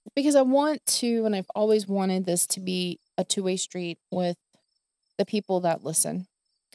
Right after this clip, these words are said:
I really do value each and every one of you. And I do want to know your thoughts and your input,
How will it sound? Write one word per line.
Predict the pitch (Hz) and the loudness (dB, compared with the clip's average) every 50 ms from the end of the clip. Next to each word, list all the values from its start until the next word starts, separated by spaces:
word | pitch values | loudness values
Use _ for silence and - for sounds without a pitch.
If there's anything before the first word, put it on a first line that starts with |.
| - _ _ _ _ _ _ - | -20 _ _ _ _ _ _ -2
I | |
really | 208 196 202 202 208 214 | -2 0 2 2 2 2
do | 190 190 185 180 | 0 -2 -2 0
value | 180 165 165 170 180 190 190 185 180 180 180 185 175 - _ _ _ _ _ _ _ _ - | 0 0 2 2 0 0 -2 -2 -2 -2 -4 -4 -6 -8 _ _ _ _ _ _ _ _ -8
each | 202 190 - | -8 -6 -4
and | 190 190 | -2 -2
every | 185 180 185 | -2 -2 -2
one | 175 175 165 156 | -2 -4 -4 -4
of | 160 175 | -4 -2
you. | 190 185 185 196 202 185 _ _ _ _ _ _ _ _ _ _ _ _ - | -2 -2 0 -2 -2 -4 _ _ _ _ _ _ _ _ _ _ _ _ -4
And | 190 185 170 170 170 170 170 175 175 175 170 - - - _ _ _ _ _ - | 0 0 2 2 0 0 -2 -2 -4 -6 -8 -10 -14 -18 _ _ _ _ _ -6
I | 202 | -6
do | 190 185 190 185 185 | -2 0 2 2 2
want | 180 175 175 175 170 - - | 2 0 0 0 -2 -2 -2
to | - - - 185 | -2 -2 0 0
know | 175 175 165 165 165 170 170 170 170 170 - _ _ _ _ _ _ _ _ _ _ _ _ | 0 0 0 0 0 -2 -2 -4 -6 -8 -10 _ _ _ _ _ _ _ _ _ _ _ _
your | - 185 180 | -8 -6 -6
thoughts | - - 170 175 175 - - - - | -6 -6 -6 -6 -4 -2 0 0 0
and | 190 180 | 0 -2
your | 175 175 - | -4 -4 -4
input, | - 170 175 - - 170 165 - - - - | -6 -6 -8 -6 -6 -8 -8 -8 -10 -16 -18